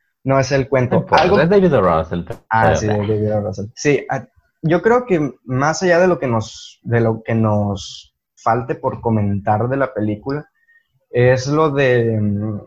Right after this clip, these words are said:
Speaker 1: y yo, y fíjate que no me suelo fijar mucho en la, en la banda sonora, a menos de que sea muy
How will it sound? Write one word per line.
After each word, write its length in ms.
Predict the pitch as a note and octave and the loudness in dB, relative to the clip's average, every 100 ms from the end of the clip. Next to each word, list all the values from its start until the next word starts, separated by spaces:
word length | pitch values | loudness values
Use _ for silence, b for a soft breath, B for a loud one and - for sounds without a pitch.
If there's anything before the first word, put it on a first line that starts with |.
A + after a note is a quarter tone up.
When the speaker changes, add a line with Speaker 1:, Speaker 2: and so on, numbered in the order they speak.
| _ C3 | _ 0
Speaker 1:
y 80 | C3+ | 0
yo, 80 | - | 2
y 80 | D3+ | 2
fíjate 280 | G3 A3+ | 4 2
que 80 | F3+ | 2
no 100 | E3+ | 0
me 120 | G#3 | 0
suelo 320 | G#3 G#3 A3 A3 | 0 0 0 -2
fijar 300 | D3+ D3 D3 | -4 -2 0
mucho 640 | D3 D#3+ D#3+ - A2+ A2+ - b _ _ _ | 0 0 0 -4 -8 -8 -14 b _ _ _
en 380 | A#2 A#2 A2+ A2 | -2 2 2 2
la, 320 | G#2+ G#2 G2+ G#2 | 2 2 0 0
en 140 | A2 | 2
la 80 | A2 | 2
banda 260 | A2 A#2+ C#3+ | 2 0 0
sonora, 360 | A#2+ A2+ A#2+ | 0 0 2
a 40 | C3+ | 2
menos 300 | B2+ C3 C3+ | 0 -2 -4
de 100 | C3 | -6
que 120 | A2 | -6
sea 200 | A#2 A2+ | -2 0
muy 760 | A#2 A#2+ B2 A#2+ A2+ G#2 G2+ | 2 4 4 4 4 2 -2